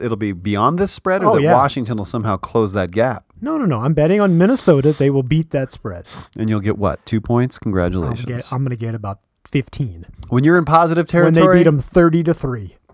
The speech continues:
Speaker 1: you can play like that in positive territory. I'm playing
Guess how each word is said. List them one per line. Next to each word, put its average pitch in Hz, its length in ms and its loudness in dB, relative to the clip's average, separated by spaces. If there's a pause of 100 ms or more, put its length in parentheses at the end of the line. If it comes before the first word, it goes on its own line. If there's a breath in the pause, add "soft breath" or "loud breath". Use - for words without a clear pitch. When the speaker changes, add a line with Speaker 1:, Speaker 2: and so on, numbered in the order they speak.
Speaker 1:
you 139 140 -4
can 165 160 2
play 202 220 4
like 127 200 2
that 101 180 4
in 95 80 -6
positive 98 380 2
territory. 101 640 0 (380)
I'm 131 200 -2
playing 101 600 0